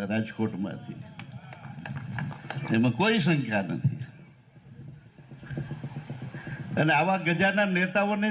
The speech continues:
સમાજ જીવનને ઓળખીને એની શાખ જાળવી લેવી જોઈએ. ભાઈ, ઈ સમાજનો, આ રાષ્ટ્રને સારા લોકોના હાથમાં એની સુકાન સોંપવી એ આ ધરતી ઉપર વસનારા માનવીનું કર્તવ્ય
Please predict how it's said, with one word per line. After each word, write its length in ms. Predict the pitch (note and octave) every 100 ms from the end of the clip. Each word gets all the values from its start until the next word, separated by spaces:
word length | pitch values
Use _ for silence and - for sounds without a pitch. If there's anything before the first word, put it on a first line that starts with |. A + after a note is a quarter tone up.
| -
સમાજ 280 | E3 F#3+ G3 D#3+
જીવનને 400 | F#3 G3+ F#3+ G3 D#3+ C3+ A#2+ G2 C#3
ઓળખીને 500 | E3 - A3 G#3+ G3+ D3+ B2+ F#2+ - - - - - - -
એની 240 | C3+ E3 D#3 D#3+
શાખ 260 | E3 G3+ F#3+ D3+
જાળવી 380 | D3+ G3 A#3+ A3
લેવી 260 | G3 F3+ C3
જોઈએ. 180 | A#2+ A2+
ભાઈ, 240 | D3+ G3+ A#3
ઈ 100 | E3
સમાજનો, 580 | F3 F#3 G#3 G#3 A3 A3 E3 A2+ - - - - - _ - - - - -
આ 160 | F#2+ G#2 G#2
રાષ્ટ્રને 520 | A#2 - F3+ F3+ F#3 F#3 D#3 C3
સારા 280 | C3+ E3 F3 E3+
લોકોના 400 | E3+ F3 E3 D3 B2+
હાથમાં 440 | D3+ D3 E3 D#3+
એની 160 | D#3+ D#3 C#3+
સુકાન 420 | C#3 D#3+ E3 E3 -
સોંપવી 460 | E3 D#3+ E3+ D#3+ D3+ - - - -
એ 80 | B2
આ 120 | D#3 C#3+
ધરતી 320 | D3 D3 G3
ઉપર 180 | G3 G3 F3
વસનારા 480 | F#3 F#3+ G#3 G#3 F3+
માનવીનું 440 | F3 G3 A#3 A#3 G3
કર્તવ્ય 460 | F#3+ - C4 C4+